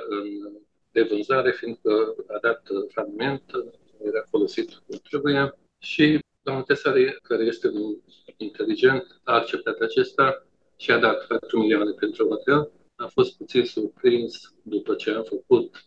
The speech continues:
primul S F că mai trebuie să plătească cinci milioane. Dar până la urmă a ieșit o, o clădire nu doar cu o fațadă bună, dar și cu interioare foarte bune și este foarte mulțumit. Deci astfel, uh,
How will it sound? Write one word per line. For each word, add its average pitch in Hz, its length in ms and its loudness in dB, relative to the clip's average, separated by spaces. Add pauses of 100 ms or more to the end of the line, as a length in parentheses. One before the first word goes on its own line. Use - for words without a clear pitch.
primul 113 380 0
S - 100 -12
F - 240 -6 (360)
că 120 120 4
mai 113 160 0
trebuie - 260 2
să - 120 -2
plătească - 540 -4
cinci - 520 -4 (120)
milioane. - 340 -4 (400)
Dar - 140 2
până 127 140 2
la 117 80 6
urmă 131 180 4
a 123 80 4
ieșit - 340 -2
o, 113 140 4 (440)
o 98 80 -2
clădire 120 680 2 (100)
nu 120 260 0
doar 117 200 6
cu - 140 -4
o 101 140 4
fațadă 107 520 -2
bună, 113 300 2
dar 107 140 2
și - 260 -6
cu 101 140 0
interioare 104 600 2
foarte 104 320 -4
bune 110 240 -4
și 107 200 -4
este - 220 -4 (160)
foarte 104 260 -6
mulțumit. 95 640 -12 (340)
Deci 113 180 -4
astfel, 135 480 2
uh, 123 520 2